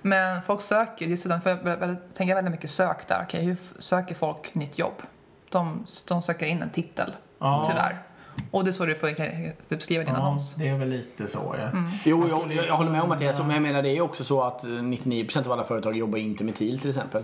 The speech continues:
Speaker 1: Nej.
Speaker 3: Och det är inte rätt för det, liksom.
Speaker 1: Nej.
Speaker 3: Så, så man, jag tänker hur vi ska, vi ska ju revolutionera det här nu.
Speaker 2: Jo, självklart, självklart, självklart.
Speaker 3: Och
Speaker 2: Mina annonser kommer ju börja med metadata, alltså med sökorden, liksom.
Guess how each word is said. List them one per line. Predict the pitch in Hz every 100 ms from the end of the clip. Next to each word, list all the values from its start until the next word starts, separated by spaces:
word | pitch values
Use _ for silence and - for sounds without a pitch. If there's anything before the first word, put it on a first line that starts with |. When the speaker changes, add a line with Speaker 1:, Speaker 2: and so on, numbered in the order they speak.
| -
Speaker 1:
Nej. | 135
Speaker 3:
Och |
det | 123
är |
inte | 120 123
rätt | -
för | 123
det, | 117 135
liksom. | 139 - -
Speaker 1:
Nej. | 160 220 - - -
Speaker 3:
Så, | 147 131
så | 135 131 127
man, | 127 127
jag | 127 123
tänker | 123 120
hur | 123
vi |
ska, | 120 127 120 113
vi | 131 127
ska | -
ju | 143
revolutionera | 151 143 139 120
det | 165
här | 147
nu. | 101 - - - -
Speaker 2:
Jo, | 165
självklart, | 220 196 - - 262 -
självklart, | - 139 -
självklart. | - - 135
Speaker 3:
Och | -
Speaker 2:
Mina | 135 131
annonser | 214 151 139
kommer | 139 139
ju | 135
börja | 135 123 117
med | 117 113 113 127
metadata, | 123 110 113 110 107 - 104 101 98 98 110
alltså | 107 120
med |
sökorden, | 139 120 - 110 127 131 117
liksom. | -